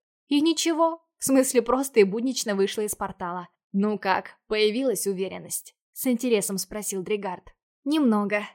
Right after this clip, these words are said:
лукаво улыбнулась я и толкнула калитку. "Идешь?"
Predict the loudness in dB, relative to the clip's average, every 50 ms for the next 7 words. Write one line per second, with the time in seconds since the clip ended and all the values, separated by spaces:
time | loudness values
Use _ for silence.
0 | _ _ _ _ -2 2 2 2 2 0 -4 -2 -2 0 -2 -2 -2 -2 -4 -4
1 | -4 -6 -8 -8 -6 -6 -6 -4 -2 -4 -4 -4 -4 -6 -6 -4 -6 -8 -8 -6
2 | -6 -8 -8 -10 -16 -16 -16 -16 _ _ _ _ _ _ _ _ _ -4 -2 0
3 | 2 4 4 4 4 0 -4 -8 -10